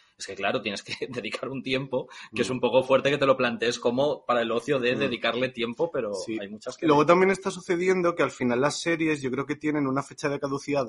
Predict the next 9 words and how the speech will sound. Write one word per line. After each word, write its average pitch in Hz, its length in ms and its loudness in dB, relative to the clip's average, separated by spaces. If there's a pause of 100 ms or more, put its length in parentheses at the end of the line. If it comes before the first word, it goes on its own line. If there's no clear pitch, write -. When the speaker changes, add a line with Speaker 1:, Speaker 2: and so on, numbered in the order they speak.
Speaker 2:
más 120 220 -2
rápida 139 420 -2
que 123 100 -12
una 117 140 -6
película. 104 540 -12 (720)
Porque, 131 220 0
de 135 60 4
hecho, 143 180 0
preparando, 139 840 2